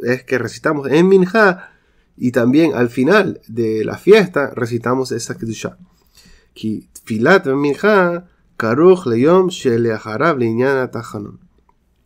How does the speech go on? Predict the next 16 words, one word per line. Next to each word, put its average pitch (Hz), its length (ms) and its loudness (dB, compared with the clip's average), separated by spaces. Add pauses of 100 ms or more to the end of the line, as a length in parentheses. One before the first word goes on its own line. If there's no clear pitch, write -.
(340)
Porque 127 420 -4
este, 151 480 4
este 156 200 -4
concepto, 143 420 -2 (240)
la, 117 260 -2
el 117 480 -4
rezo 156 480 4
de 127 160 -4
Minjá 180 640 0
está 147 420 0
más 185 300 2
cerca 190 480 2
al 123 360 -6
día 170 360 4
que 135 140 0
le, 117 260 -2